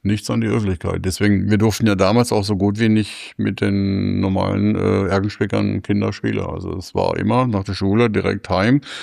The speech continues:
und dann wurde im Heim mit den Heimkindern gespielt. Also wir durften erst,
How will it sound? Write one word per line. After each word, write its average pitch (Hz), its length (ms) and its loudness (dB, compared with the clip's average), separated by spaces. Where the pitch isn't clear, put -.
und 92 80 4
dann 98 160 4
wurde 104 240 4
im 131 520 4
Heim 117 360 4
mit 104 100 0
den 101 160 2
Heimkindern 92 480 0
gespielt. 85 480 -8
Also 90 260 -6
wir 85 120 -6
durften - 460 -8
erst, 120 760 -2